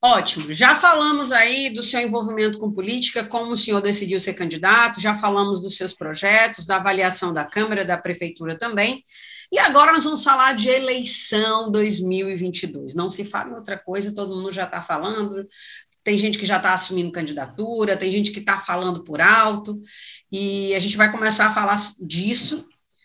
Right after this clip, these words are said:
E, é, antes de entrar, né, nesse nicho, é, eu começo falando da sua aproximação com o governo. O senhor mesmo falou agora na nossa entrevista, "Aline, eu era oposição".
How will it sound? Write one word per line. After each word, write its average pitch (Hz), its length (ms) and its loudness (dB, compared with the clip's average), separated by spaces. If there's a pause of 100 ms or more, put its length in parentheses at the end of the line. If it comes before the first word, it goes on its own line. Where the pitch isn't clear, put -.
(480)
E, 190 840 -4 (240)
é, 190 380 2
antes 277 300 2
de 214 140 4
entrar, 214 580 6 (120)
né, 190 200 0
nesse 175 520 -2
nicho, 214 680 2 (480)
é, 170 320 2
eu 196 60 -4
começo 240 340 2
falando 247 280 0
da 240 100 0
sua - 160 -2
aproximação 233 720 -2
com 226 100 -10
o 214 40 -8
governo. 190 540 -4 (540)
O 175 60 -4
senhor 240 300 -2
mesmo 226 640 2
falou 196 440 2
agora 180 320 2
na 175 120 -2
nossa 165 280 -4
entrevista, 160 680 -2
"Aline, 180 480 2 (320)
eu 160 140 -6
era 180 180 2
oposição". 208 960 2